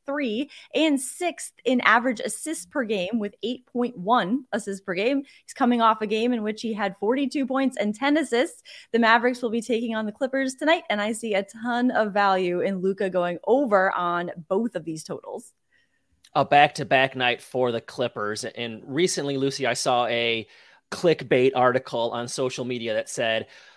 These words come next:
Speaker 2: "How is Luka Doncic destroying the N B A?" You know, like, okay, he's not destroying the N B A, but he is having an unbelievable season. Like you said, last time, last game out, triple-double,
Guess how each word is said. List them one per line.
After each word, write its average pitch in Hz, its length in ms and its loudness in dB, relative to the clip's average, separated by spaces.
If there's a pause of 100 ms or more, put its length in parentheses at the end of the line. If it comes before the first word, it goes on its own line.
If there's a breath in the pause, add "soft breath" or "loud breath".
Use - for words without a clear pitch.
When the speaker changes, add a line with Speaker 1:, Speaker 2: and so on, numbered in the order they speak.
(160 loud breath)
Speaker 2:
"How 170 320 2
is 143 160 0
Luka 151 400 4
Doncic 139 760 0
destroying 220 920 4
the 156 140 -2
N 151 240 0
B 143 180 4
A?" 131 320 4
You 123 160 -2
know, 131 160 0
like, 135 340 -2
okay, 127 220 -4
he's 160 160 -6
not 190 200 -2
destroying 151 840 0
the 127 140 -4
N 127 120 -6
B 123 120 -4
A, 120 100 -4
but 120 180 -6
he 180 320 -10
is 131 180 -2
having 127 460 -4
an 113 80 -12 (280)
unbelievable 131 840 0
season. 120 360 -8
Like 117 200 -12
you - 60 -18
said, 123 200 -6
last 123 300 -2
time, 123 320 -8 (240 soft breath)
last 123 240 -2
game 127 160 -6
out, 123 180 -4
triple-double, 120 640 -6